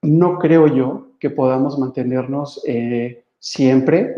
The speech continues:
en, en vías como, como son estas a través de, de videollamadas.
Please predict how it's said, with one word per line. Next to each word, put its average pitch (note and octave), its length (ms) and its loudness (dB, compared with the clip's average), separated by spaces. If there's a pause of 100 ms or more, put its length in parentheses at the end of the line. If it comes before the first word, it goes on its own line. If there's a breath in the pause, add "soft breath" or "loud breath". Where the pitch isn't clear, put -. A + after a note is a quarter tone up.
en, B2 440 0
en C3 160 4
vías C3+ 500 4
como, A#2+ 500 -2
como B2 260 -4
son C3+ 220 2
estas C3+ 360 -2
a - 80 -6
través B2+ 320 -6
de, C3 220 -4 (240 soft breath)
de C#3 100 0
videollamadas. B2 800 2